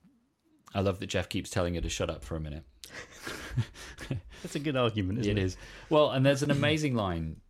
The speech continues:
Speaker 1: when she says something about, uh, how a, a lesser man would have told her it was all wonderful or something. And he says, "If you want to get, if you want to get vicious about it, I'm very happy to accommodate you."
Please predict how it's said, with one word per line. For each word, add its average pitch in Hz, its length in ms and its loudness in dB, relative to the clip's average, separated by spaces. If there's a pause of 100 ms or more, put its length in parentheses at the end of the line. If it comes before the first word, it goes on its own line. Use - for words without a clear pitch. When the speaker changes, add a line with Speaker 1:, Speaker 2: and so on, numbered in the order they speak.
Speaker 1:
when 92 580 -2 (920)
she 104 320 0
says 90 220 0
something 87 260 -4
about, 82 420 -4
uh, 82 220 -10
how 85 200 -6
a, 80 220 -6
a 87 80 -8
lesser 87 440 -2
man 80 360 -4
would 78 120 -6
have 78 180 -10 (840)
told 80 260 -6
her 73 140 -8
it 73 100 -12
was 80 140 -8
all 78 180 -6
wonderful 80 360 -6
or 76 80 -10
something. 78 380 -10
And 85 120 -6
he 92 140 0
says, 95 380 -4 (400)
"If 95 120 -4
you 110 60 2
want 127 140 4
to 131 40 0
get, 98 320 -2
if 101 140 -8
you 110 60 -2
want 120 80 2
to 135 60 4
get 123 120 0
vicious 110 380 2
about 87 340 -2
it, 78 160 -4
I'm 85 140 -2
very 87 200 2
happy 92 280 0
to 90 120 -4
accommodate 85 520 -4
you." 80 200 -12